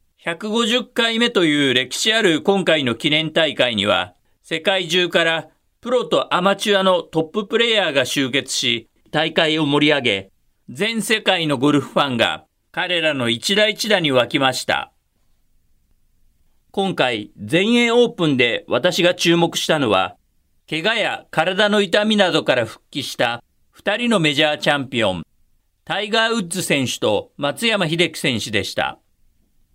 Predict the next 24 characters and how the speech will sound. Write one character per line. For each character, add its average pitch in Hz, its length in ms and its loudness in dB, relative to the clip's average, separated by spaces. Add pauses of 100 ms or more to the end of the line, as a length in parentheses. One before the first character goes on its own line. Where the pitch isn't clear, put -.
(1040)
ま 165 160 0
ず、 131 340 -2 (520)
去 208 160 -2
年 185 300 -2
二 127 100 0
月 160 320 0
の 123 300 0
自 110 220 -8
動 196 180 4
車 208 180 2
事 185 140 -2
故 190 120 2
に 151 120 2
よ 120 160 0
る 113 280 0 (160)
右 135 380 -2
足 190 180 -2
の 190 120 2
重 143 260 2
傷 185 260 2
の 170 120 2
影 165 220 2
響 160 220 2
で、 147 300 0